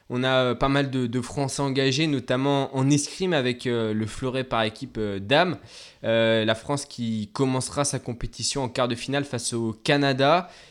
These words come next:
Et puis ensuite, la journée qui se continuera jusqu'à midi cinquante-cinq. Également, euh, du handball féminin,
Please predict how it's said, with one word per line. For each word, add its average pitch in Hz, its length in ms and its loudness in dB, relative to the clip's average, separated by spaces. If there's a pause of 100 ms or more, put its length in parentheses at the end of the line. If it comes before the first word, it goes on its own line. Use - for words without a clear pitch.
(140)
Et 104 100 -6
puis 120 260 2
ensuite, 113 320 -6
la 107 180 2
journée 110 300 -4
qui 110 140 -10
se 101 260 -6
continuera 110 600 -4
jusqu'à 113 500 -4
midi 135 540 0
cinquante-cinq. 135 880 -2 (540)
Également, 147 580 4
euh, 127 460 4
du 123 580 -2
handball 175 600 2
féminin, 143 640 0